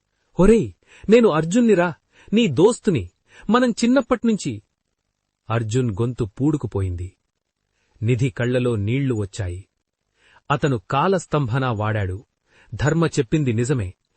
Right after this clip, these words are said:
అతను తన గతాన్ని బలిచ్చాడు. ధర్మ రిషి దగ్గరకు వచ్చి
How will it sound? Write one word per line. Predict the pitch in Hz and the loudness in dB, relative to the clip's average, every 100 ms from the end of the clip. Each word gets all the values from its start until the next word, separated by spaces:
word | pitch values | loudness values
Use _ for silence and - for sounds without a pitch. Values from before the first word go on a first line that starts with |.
| _ - - | _ -6 -2
అతను | 175 196 | 0 0
తన | 175 147 | 0 -2
గతాన్ని | 110 117 175 180 143 | -2 -2 0 0 0
బలిచ్చాడు. | 98 123 160 - 107 92 104 _ _ _ _ _ _ _ _ | -2 -2 -4 -4 -6 -6 -14 _ _ _ _ _ _ _ _
ధర్మ | 110 107 127 131 | -8 -4 -2 -2
రిషి | 110 110 - 131 | -2 -4 -4 -4
దగ్గరకు | 110 107 107 104 | -4 -4 -6 -6
వచ్చి | 98 - 147 | -6 -6 -10